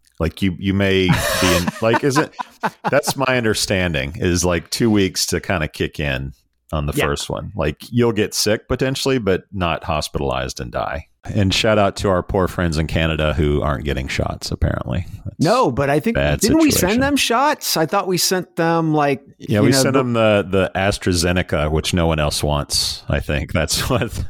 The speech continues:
Speaker 2: The ones we haven't approved. Yes, yes. <laughs> Ah, so N C double A, uh, has been shit from a bracket standpoint. Not to
Speaker 1: Oh my
Speaker 2: mention,
Speaker 1: God.
Speaker 2: we've also seen that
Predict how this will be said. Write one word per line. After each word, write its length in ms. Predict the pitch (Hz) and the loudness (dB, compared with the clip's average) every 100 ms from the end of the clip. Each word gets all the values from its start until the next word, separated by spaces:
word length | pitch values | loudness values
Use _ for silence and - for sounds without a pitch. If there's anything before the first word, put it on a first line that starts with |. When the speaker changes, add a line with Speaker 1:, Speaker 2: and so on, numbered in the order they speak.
| - - | -8 -2
Speaker 2:
The 80 | |
ones 260 | 165 165 156 | 0 0 2
we 140 | 156 | 2
haven't 320 | 139 135 123 - | 2 0 -4 -6
approved. 560 | 104 - 117 87 80 | -6 0 0 0 -2
Yes, 420 | 101 80 69 - - | -4 -4 -4 -4 -2
yes. 240 | - - 147 - - | -2 -4 -8 -8 -10
<laughs> 160 | - - 151 - _ - _ _ - _ _ _ _ _ _ _ _ 120 | -10 -8 -12 -12 _ -20 _ _ -20 _ _ _ _ _ _ _ _ -4
Ah, 360 | 156 175 143 | 0 0 0
so 240 | 123 139 135 | 0 0 2
N 180 | 180 220 | 0 2
C 140 | 247 | 2
double 360 | 202 202 190 185 | 2 2 4 4
A, 400 | 175 170 170 160 | 4 4 2 2
uh, 300 | 147 143 143 | 0 2 2
has 300 | 139 143 131 | 2 0 0
been 300 | 120 135 123 | 0 2 2
shit 340 | 117 - 202 | 2 0 -2
from 240 | - 160 143 | 0 0 0
a 60 | |
bracket 460 | 120 139 143 147 120 | 0 0 -2 -4 -6
standpoint. 580 | - 110 104 - 117 110 | -2 0 0 2 0 2
Not 180 | 196 170 | 0 2
to 60 | 156 | 2
Speaker 1:
Oh 20 | |
my 80 | 202 | 2
Speaker 2:
mention, 380 | 240 160 123 | 2 0 0
Speaker 1:
God. 120 | 143 135 | 0 2
Speaker 2:
we've 180 | 127 | 2
also 380 | 135 180 - 123 | 2 0 2 2
seen 460 | 110 - 104 110 113 | 2 2 2 4 4
that 280 | 107 104 | 4 0